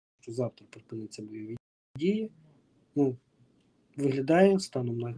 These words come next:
на дану хвилину недоречно. Може бути в різних ситуаціях, ми не можемо говорити там на всі сто відсотків, але поки що я говорю про таку динаміку.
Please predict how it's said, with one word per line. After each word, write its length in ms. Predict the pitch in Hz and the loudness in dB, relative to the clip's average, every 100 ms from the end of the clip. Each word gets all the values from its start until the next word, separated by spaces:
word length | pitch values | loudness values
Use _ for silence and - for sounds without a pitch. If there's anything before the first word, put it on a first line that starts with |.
| - | -8
на 140 | 135 131 | -2 2
дану 320 | 135 110 113 | 2 2 -2
хвилину 560 | - 120 131 165 202 202 _ _ _ | -4 0 4 4 4 0 _ _ _
недоречно. 640 | 139 147 135 110 - - - _ _ _ | 0 2 2 0 -6 -16 -18 _ _ _
Може 280 | 147 147 139 | -2 2 2
бути 280 | 139 135 131 | 0 -4 0
в 80 | 143 | 6
різних 320 | 220 175 131 | 6 4 -2
ситуаціях, 480 | - - 139 180 107 | -4 -4 0 0 -2
ми 60 | 104 _ - - - - | -20 _ -20 -20 -12 -2
не 60 | |
можемо 320 | 139 135 120 110 | 0 2 0 -6
говорити 340 | 113 113 - | -8 -12 -12
там 160 | - 107 | -12 -10
на 80 | 113 | -10
всі 200 | - 113 | -10 -12
сто 180 | - | -8
відсотків, 480 | 127 - 240 - 143 | -6 0 -2 2 2
але 220 | 131 135 | 2 0
поки 300 | 127 196 190 | 2 0 2
що 220 | 190 151 135 | 0 4 4
я 140 | 143 | 2
говорю 340 | 127 131 151 | 2 2 2
про 180 | - 143 | 2 2
таку 280 | 143 139 123 | 2 -2 -6
динаміку. 540 | 107 101 - - - | -8 -16 -20 -20 -20